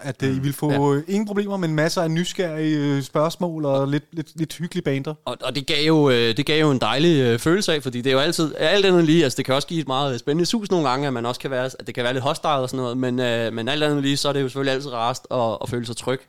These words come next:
Speaker 3: Øh, så, så det var jo dejligt at sidde og høre, inden man skulle afsted, og man i forvejen jo havde, øh, tynd mave over kampen og sådan noget.
Speaker 1: <laughs>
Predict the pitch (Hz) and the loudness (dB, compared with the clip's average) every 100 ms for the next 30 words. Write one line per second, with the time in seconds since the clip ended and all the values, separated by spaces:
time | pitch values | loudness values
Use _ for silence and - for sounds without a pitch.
0 | - - - _ 117 117 113 - 117 117 | -20 -20 -20 _ -6 -4 -4 -6 -8 -2
1 | 156 151 123 135 165 143 147 151 139 156 | 0 2 2 2 2 2 2 2 2 2
2 | 156 131 139 143 113 - 123 113 139 156 | 0 -4 -2 -2 -2 -4 -6 -2 0 2
3 | 135 117 107 107 165 202 110 113 120 117 | 2 0 -6 -2 0 2 0 -2 -4 -2
4 | 113 110 110 151 - 156 135 127 135 123 | -2 -4 -6 -8 -4 -2 0 2 2 2
5 | 139 123 156 139 139 127 127 | -2 -4 -4 -2 0 -2 -4